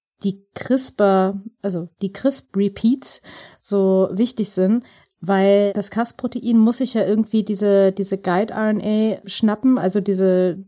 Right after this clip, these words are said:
diese, die, diese Erbgutstücke vom, vom Virus, die gespeichert wurden. Und da sind diese, diese Repeats sehr wichtig, weil die dafür sorgen, dass das so eine ganz, ähm,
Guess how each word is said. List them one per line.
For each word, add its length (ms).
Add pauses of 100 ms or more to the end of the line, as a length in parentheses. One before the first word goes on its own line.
diese, 180
die, 460
diese 240
Erbgutstücke 880
vom, 360
vom 360
Virus, 380
die 160
gespeichert 560
wurden. 280 (500)
Und 180
da 120
sind 180
diese, 360
diese 260
Repeats 520
sehr 180
wichtig, 480
weil 140
die 140
dafür 320
sorgen, 280
dass 160
das 180
so 80
eine 360 (480)
ganz, 440
ähm, 460